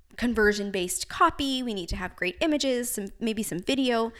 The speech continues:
Um, and so we'll talk about that on another episode. But the place that I recommend that you start, if you have no idea where to start with any of this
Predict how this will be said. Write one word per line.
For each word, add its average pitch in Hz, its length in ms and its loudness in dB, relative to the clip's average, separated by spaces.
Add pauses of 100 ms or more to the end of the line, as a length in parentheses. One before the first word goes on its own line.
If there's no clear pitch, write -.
(300)
Um, 185 400 0
and 220 160 -6
so 226 80 0
we'll 254 140 0
talk 311 300 0
about 220 240 6
that 190 240 4
on 196 100 -2
another 175 300 -2
episode. 185 560 2 (280)
But 208 200 2 (560)
the 247 180 4 (220)
place 359 440 2
that 311 180 0
I 226 160 6
recommend 240 760 2
that 214 140 -8
you 202 100 -8
start, - 640 4
if - 140 -12
you 214 120 -2
have 220 200 0
no 220 160 -2
idea 240 280 2
where 226 120 4
to 220 60 0
start 214 240 0
with 202 120 -6
any 220 180 0
of 233 80 -6
this 277 340 -2